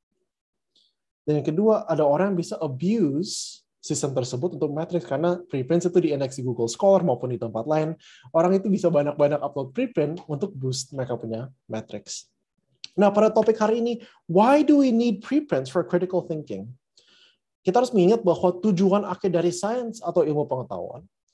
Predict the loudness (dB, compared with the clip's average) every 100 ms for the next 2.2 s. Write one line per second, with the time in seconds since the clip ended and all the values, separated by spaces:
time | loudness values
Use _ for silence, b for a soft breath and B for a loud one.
0 | _ _ _ 2 2 0 -8 _ -8 -6
1 | -2 -2 0 0 -2 -4 _ _ _ -12
2 | -10